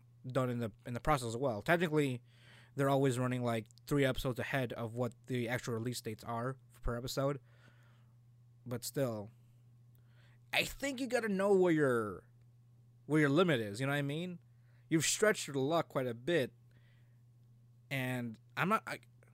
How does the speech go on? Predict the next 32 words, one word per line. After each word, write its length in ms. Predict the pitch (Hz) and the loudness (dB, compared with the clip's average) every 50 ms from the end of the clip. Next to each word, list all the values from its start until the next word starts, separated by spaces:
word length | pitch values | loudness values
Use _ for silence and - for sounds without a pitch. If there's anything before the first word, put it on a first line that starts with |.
| - - - _ _ - - - - - | -20 -20 -20 _ _ -20 -20 -16 -12 -12
I'm 80 | 151 | -8
kinda 160 | - 190 180 170 | -4 -4 -4 -2
surprised 380 | - - 139 - 165 170 156 139 | -4 -4 -2 0 0 0 0 0
that 60 | 143 | -2
no 120 | 139 143 143 | -2 -2 -2
one, 160 | 143 135 - | -2 -2 -4
like, 160 | 139 135 131 | -4 -4 -2
not 140 | 151 165 185 | 0 0 2
even, 300 | 185 156 151 135 127 120 | 2 2 2 0 -2 -2
like, 180 | 110 113 110 - - | -4 -4 -6 -6 -6
not 160 | 147 160 160 165 | -4 -2 0 0
even 160 | 147 143 120 | 0 -2 -4
to 60 | 117 | -6
people, 320 | - - 165 170 147 131 123 | -4 -4 -4 -2 -2 -2 -2
but 100 | 120 123 | -2 -2
I'm 120 | 131 143 | -4 -4
surprised 380 | - 160 - - 160 156 147 131 | -6 -4 -2 0 2 2 2 0
they 80 | 139 | -2
haven't 420 | 131 143 143 131 135 131 113 - - - - - - - - - - - - - | -2 -2 -2 -2 -4 -6 -8 -10 -14 -20 -20 -20 -20 -20 -20 -20 -20 -20 -10 -4
got 120 | 143 147 143 | -2 0 0
any 140 | 139 131 123 | 0 -2 -4
criticisms 500 | - 147 143 131 131 127 131 135 131 - | -4 -4 -4 -4 -4 -6 -6 -6 -6 -6
from, 180 | - 131 127 123 | -6 -6 -4 -2
like, 340 | 120 117 110 107 - - | -2 -2 -2 -4 -6 -6
you 80 | 151 151 | -2 -2
know, 240 | 139 120 113 110 113 | 0 0 0 -2 -2
the 140 | 110 117 107 | -2 -2 0
higher-ups 520 | 131 139 143 135 117 107 98 90 - - | 2 2 2 2 0 0 -4 -6 -10 -10
or 140 | - - - - | -10 -10 -10 -8
somebody 460 | - - 139 135 127 120 117 117 113 | -6 -4 -2 -2 0 0 0 -2 -4
saying, 320 | - - 127 117 113 113 | -6 -6 -6 -6 -6 -6
"Hey, 360 | - 139 143 135 117 107 101 | -4 -2 -2 -2 -2 -4 -8